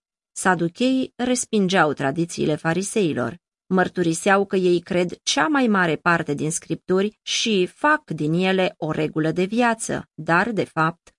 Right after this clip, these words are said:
erau necredincioși și materialiști. Saducheii tăgăduiau existența îngerilor, învierea morților și doctrina despre viața viitoare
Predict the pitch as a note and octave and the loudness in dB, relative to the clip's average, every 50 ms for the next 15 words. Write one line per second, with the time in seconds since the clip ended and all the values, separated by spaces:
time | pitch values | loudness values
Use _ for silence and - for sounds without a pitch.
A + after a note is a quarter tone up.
0 | _ - G#3 G#3 G#3 G3 F3+ F3 - E3 F#3+ A#3 C#4+ - - C#4 G3+ D#3 C#3+ C#3 | _ 0 2 2 4 4 4 4 4 2 2 2 0 -2 -2 -2 0 0 0 -2
1 | C#3+ - - D#3+ D#3 - - - - _ _ _ - - - E3 E3 D#3 D3+ D#3 | -2 -2 -2 -2 -2 -4 -6 -8 -12 _ _ _ -10 -8 -6 -4 -2 -2 -4 -4
2 | - D3 C#3+ D#3+ E3+ G3 G3 F3 D#3+ - - - - _ _ _ _ _ _ _ | -4 -4 -2 0 0 0 0 -2 -4 -4 -8 -12 -14 _ _ _ _ _ _ _
3 | _ _ _ _ _ _ _ _ _ _ _ _ _ _ _ _ _ _ _ _ | _ _ _ _ _ _ _ _ _ _ _ _ _ _ _ _ _ _ _ _
4 | _ _ _ _ _ - - - A3+ A3+ G#3+ A#3 A#3 - E4+ F#4 F#4 F4+ E4 - | _ _ _ _ _ -6 0 2 2 4 4 2 0 2 2 2 4 2 0 0
5 | _ - D4+ B3 C4 C4 G#3+ A#3+ B3 C4+ C4+ C4+ A3 E3+ C#3+ - - E3 E3 - | _ 0 2 4 2 2 4 4 4 4 4 4 4 4 2 0 -2 -4 -4 -2
6 | - F3 F3 E3+ E3+ F#3+ F3+ G3+ A3+ A#3 G3 F3+ D3+ C#3+ D3 D#3 C#3 C3 D3 E3 | 0 0 2 2 4 4 4 4 4 2 2 2 0 0 0 0 0 -2 -2 -4
7 | E3 - G#3+ G#3 G3+ F#3+ E3+ F#3 G3 G#3+ A3 G#3 E3+ D3+ G3+ F3 F#3 G3 G3 - | -4 -2 0 2 2 2 2 2 2 2 4 4 4 4 4 2 2 0 -2 -4
8 | - - G3+ G3 G#3 A3 A#3 B3+ - _ - - C4 A#3+ A#3+ A#3 - - - D#4 | -2 0 2 2 2 2 0 -2 -8 _ -4 -2 2 4 4 2 2 0 -2 0
9 | E4 E4 D#4+ C4+ G#3 G3 G3 - - F#3 E3+ D#3+ F3+ F#3 F#3 F3+ - F#3+ F#3 E3+ | 0 2 2 2 2 2 0 0 0 0 2 4 4 2 2 2 2 0 0 0
10 | E3+ D#3+ - - F#3 F#3 F#3 F#3 F#3 G3+ - - | 0 -2 -2 0 2 2 4 4 2 0 -4 -6